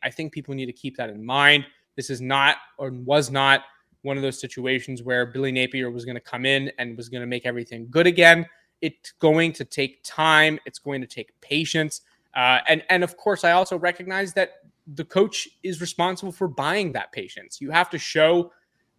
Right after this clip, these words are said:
the necessary improvement on a week-to-week basis, on a month-to-month basis, and obviously, of course, in your results at the end of the year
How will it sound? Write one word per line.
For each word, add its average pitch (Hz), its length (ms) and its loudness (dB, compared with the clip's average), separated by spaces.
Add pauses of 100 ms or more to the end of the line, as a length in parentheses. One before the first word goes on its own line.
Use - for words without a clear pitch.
(100)
the 147 160 2
necessary 151 720 2
improvement 151 680 -4 (380)
on 127 140 -4
a 120 240 -2
week-to-week 131 720 -8
basis, 175 440 -2
on 123 100 -8
a 113 40 -10
month-to-month 131 680 -6
basis, 170 440 -2 (300)
and 123 100 -6
obviously, 135 480 0
of 131 140 -4
course, - 360 -6 (280)
in 143 120 -8
your 135 120 -4
results 135 400 0
at 139 100 -6
the 139 100 -2
end 139 140 0
of 131 80 -6
the 135 80 -4
year 175 400 4